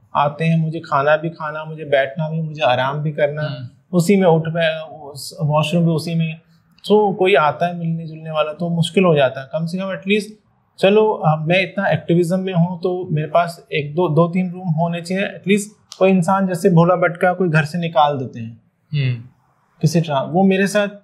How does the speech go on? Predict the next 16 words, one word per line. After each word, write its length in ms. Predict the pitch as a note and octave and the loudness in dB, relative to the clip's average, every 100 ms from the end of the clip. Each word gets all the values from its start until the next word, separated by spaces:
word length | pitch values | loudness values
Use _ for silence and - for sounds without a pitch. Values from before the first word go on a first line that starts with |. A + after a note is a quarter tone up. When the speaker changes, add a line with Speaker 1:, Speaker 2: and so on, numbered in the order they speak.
| E3 | 0
Speaker 1:
अगर 160 | E3 | 2
मेरे 140 | F#3 F#3 | 2 0
पास 160 | G3 | -4
थ्री 200 | F#3+ G3 | -2 -2
room 200 | G3 G3 | 0 -2
set 260 | G3 F#3+ E3+ | 0 0 0
है 140 | F3+ | -6
तो 100 | E3+ | -4
मैं 160 | F3+ F3+ | -4 -4
एक 340 | F#3+ F3 F3+ | -2 0 0
room 260 | F3+ F#3 F#3 | -2 -6 -6
में, 180 | F#3+ F#3 _ _ _ _ | -6 -8 _ _ _ _
अ, 300 | D3+ C#3+ C#3+ C#3+ C#3+ | 0 2 0 -2 0
temporary 560 | G3+ F#3+ F#3+ F#3 F#3 | 2 2 0 -2 -2
base 300 | E3 D3 C#3 - | -2 -4 -6 -4
पे 220 | F3 | -4